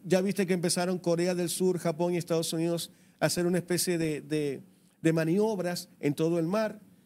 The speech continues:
eh, de esa zona. Entonces yo creo que el problema está en el lado del ser humano. Cuando tú le preguntabas, Ariel, sobre el tema, ¿qué importancia tiene Davos? Mucha. ¿Por qué?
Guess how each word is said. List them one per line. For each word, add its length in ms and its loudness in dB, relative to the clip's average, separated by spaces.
eh, 360 0
de 80 -2
esa 180 0
zona. 380 -2
Entonces 320 2
yo 160 2
creo 300 0
que 300 -2
el 140 2
problema 360 0
está 380 -4
en 160 0
el 120 2
lado 180 0
del 120 -2
ser 200 -2
humano. 320 -2
Cuando 180 0
tú 80 0
le 100 0
preguntabas, 480 0
Ariel, 220 0
sobre 260 -2
el 60 -2
tema, 260 0
¿qué 120 -4
importancia 520 -2
tiene 300 -2
Davos? 420 -4
Mucha. 360 2
¿Por 180 2
qué? 200 -2